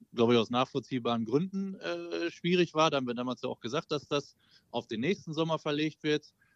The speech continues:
Ich glaub, das, äh, hätte dann diesen Sommer gehießen. Ähm, da war dann klar, okay, wir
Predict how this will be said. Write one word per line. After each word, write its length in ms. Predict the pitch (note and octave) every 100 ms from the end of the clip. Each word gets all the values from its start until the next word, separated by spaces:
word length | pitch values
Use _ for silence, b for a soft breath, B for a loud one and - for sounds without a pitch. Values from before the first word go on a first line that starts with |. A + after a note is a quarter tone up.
| _ _ _ _
Ich 100 | C3
glaub, 180 | - A2+
das, 200 | A2 -
äh, 840 | A2 - A2 A2+ B2 - A#2 A#2 -
hätte 260 | C#3 D#3
dann 160 | B2+ A#2
diesen 300 | D#3+ E3 D3+
Sommer 420 | D3 D3+ D3 D3
gehießen. 640 | B2 B2 D3 F3+ - F3 E3 B B B B _ _ _ _ _ -
Ähm, 400 | C3 B2 A#2 - _ _ _ _ -
da 260 | C3 C#3
war 120 | C3 C3+
dann 220 | C3 B2+
klar, 180 | C3+ C#3
okay, 240 | - D3
wir 100 | B2+